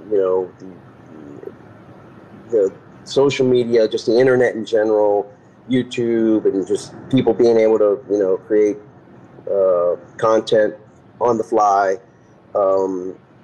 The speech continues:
yeah, it's cool that, you know, there are bands that are getting exposed, that,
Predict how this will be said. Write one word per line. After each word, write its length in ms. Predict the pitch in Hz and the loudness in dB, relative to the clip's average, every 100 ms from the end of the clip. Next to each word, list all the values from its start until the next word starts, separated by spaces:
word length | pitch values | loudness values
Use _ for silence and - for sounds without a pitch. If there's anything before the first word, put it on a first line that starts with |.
| - - - 120 | -20 -20 -8 0
yeah, 260 | 151 170 | 0 2
it's 200 | 131 135 | 0 -2
cool 520 | - 156 160 180 185 175 | -4 -2 2 2 2 2
that, 220 | 135 120 - 110 | 0 -2 -6 -6
you 80 | |
know, 360 | 113 107 104 98 - 92 - - | 0 0 0 -4 -10 -20 -20 -4
there 180 | 113 104 | 0 2
are 160 | 117 117 | 2 2
bands 420 | 123 123 123 123 | 2 2 0 -2
that 100 | 113 | -2
are 220 | 113 101 - - - | -2 -2 -10 -20 -2
getting 280 | 131 123 117 | 0 2 0
exposed, 720 | 110 - 123 117 113 117 | -2 -4 0 2 2 -2
that, 100 | - | -4